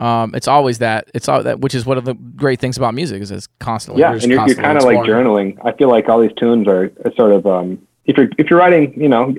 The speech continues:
Speaker 2: uh, this way or writing throughout your life, I feel like you, these are all journal entries of kinda what you're into at the time, you know? And
Speaker 1: Yeah.
Speaker 2: it's, it's kinda cool, like,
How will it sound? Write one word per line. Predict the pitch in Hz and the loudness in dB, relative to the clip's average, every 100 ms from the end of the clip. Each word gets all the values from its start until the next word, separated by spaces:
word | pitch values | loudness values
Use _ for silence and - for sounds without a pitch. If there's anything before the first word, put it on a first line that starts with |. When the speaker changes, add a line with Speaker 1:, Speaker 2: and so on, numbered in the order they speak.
| - _ | -10 _
Speaker 2:
uh, | 131 110 107 | 0 2 2
this | 110 117 120 | 0 0 2
way | 113 | 4
or | 110 | 4
writing | 104 107 104 101 98 _ _ _ _ _ _ - | 4 4 2 0 -4 _ _ _ _ _ _ -2
throughout | 107 110 98 | 2 2 2
your | |
life, | 95 107 110 104 | 2 4 2 0
I | 92 | -4
feel | 98 | -4
like | 92 | 0
you, | 95 - | -2 -2
these | - 101 | -2 2
are | 98 | 2
all | 90 | 2
journal | 87 101 104 92 | 2 2 4 2
entries | 92 92 90 90 | 0 0 0 0
of | 85 - | -4 -4
kinda | - 95 | -4 0
what | 90 - | 0 0
you're | 90 | -2
into | 90 | 0
at | 82 | 0
the | - | -2
time, | - 92 87 90 | -4 -4 -4 -4
you | 87 | -6
know? | 85 92 - 104 | -6 -8 -10 -4
And | 92 | -2
Speaker 1:
Yeah. | - | -2
Speaker 2:
it's, | - - | -6 -18
it's | - - _ - | -20 -20 _ -4
kinda | 208 185 | 0 0
cool, | - 165 120 | 4 4 6
like, | 107 101 | 4 2